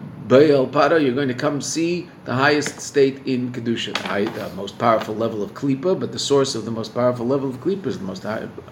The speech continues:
powerful level of Kedusha. Come to that place. Why come and not go? Because Moshe was afraid to go. Kadosh Baruch Hu says, "Come, I'm there with you. Don't worry."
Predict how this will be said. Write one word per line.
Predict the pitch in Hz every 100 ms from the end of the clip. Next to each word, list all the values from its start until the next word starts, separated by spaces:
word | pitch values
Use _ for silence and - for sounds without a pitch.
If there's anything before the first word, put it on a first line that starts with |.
| -
powerful | 113 117 113
level | 127 131 135
of | 120
Kedusha. | 135 147 139 - - - - - - - - - - - - - - - - - - - -
Come | 156 143
to | 139
that | 117 -
place. | 117 95 -
Why | 110 113
come | 107 135 143 180
and | 123
not | 113 107
go? | 123 113 202
Because | 170 120 113 - -
Moshe | 120 131 123
was | 117
afraid | 110 - 120 -
to | 110
go. | 101 92 - - - - -
Kadosh | 123 110
Baruch | 120 127
Hu |
says, | 127 123
"Come, | - 143 113 - -
I'm | 120 120
there | 120 113
with | 104 101
you. | -
Don't | - 110
worry." | 104 95